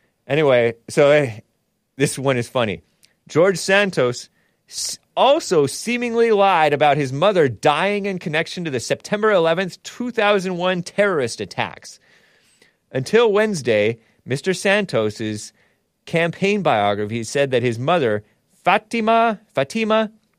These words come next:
Fatima de Volder, de Volder, worked her way up to become the first female executive at a major financial institution, according to the failing New York Slimes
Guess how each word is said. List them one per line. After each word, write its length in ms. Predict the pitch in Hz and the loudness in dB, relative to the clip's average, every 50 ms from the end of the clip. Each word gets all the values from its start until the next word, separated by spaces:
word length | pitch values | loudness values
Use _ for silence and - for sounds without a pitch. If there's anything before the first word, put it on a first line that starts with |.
| _ _ _ _ | _ _ _ _
Fatima 520 | - 220 254 247 - 269 254 240 247 247 233 | 2 2 2 2 0 -4 -2 0 0 0 2
de 120 | 202 220 | 2 2
Volder, 540 | 208 208 190 147 123 110 101 101 95 95 95 - _ _ _ _ _ _ _ _ _ | 4 4 4 4 2 0 0 -2 -2 -2 -4 -8 _ _ _ _ _ _ _ _ _
de 160 | 135 147 147 | -2 -2 0
Volder, 440 | 135 165 156 147 123 107 95 85 - _ _ _ _ _ _ _ _ _ _ _ | 2 2 2 0 0 -2 -6 -6 -8 _ _ _ _ _ _ _ _ _ _ _
worked 360 | - 120 135 180 208 190 - | -4 0 2 2 2 0 -2
her 160 | - 202 185 | -4 -4 -2
way 200 | 170 160 160 156 | 0 2 4 4
up 160 | 156 160 151 - | 4 2 0 -2
to 80 | 156 | -6
become 300 | 131 131 - 160 147 139 | -8 -6 -4 -4 -2 -2
the 100 | 120 107 | -2 -4
first 340 | - - 180 196 202 - - | -4 -4 -4 -4 -4 -4 -8
female 420 | - - 180 190 185 196 190 185 | -10 -10 -8 -6 -4 -2 0 0
executive 560 | 180 160 135 120 160 165 165 - 160 165 160 143 | 0 -2 0 0 0 0 0 -2 -4 -4 0 0
at 120 | 135 120 | 0 0
a 40 | 113 | 0
major 380 | 107 120 147 165 151 170 175 | -2 -2 -2 -2 -2 -4 -6
financial 560 | - - 135 113 110 117 135 156 151 - 135 131 | -4 -4 -4 -2 -2 -2 -2 -4 -4 -4 -6 -6
institution, 800 | 135 - - - - 135 127 - - 165 165 - - 92 80 80 | -6 -8 -12 -14 -16 -16 -12 -8 -8 -6 -6 -8 -10 -12 -12 -12
according 380 | 80 - - 117 107 107 101 | -10 -4 -4 -4 -2 -4 -6
to 80 | 110 104 | -8 -10
the 100 | 98 90 | -10 -8
failing 320 | - 135 139 139 135 113 | -4 -4 -4 -2 -4 -4
New 80 | 101 104 | -6 -8
York 220 | 101 95 92 87 | -8 -8 -8 -10
Slimes 440 | - - 131 147 165 185 190 - | -10 -8 -6 -4 -4 -4 -6 -10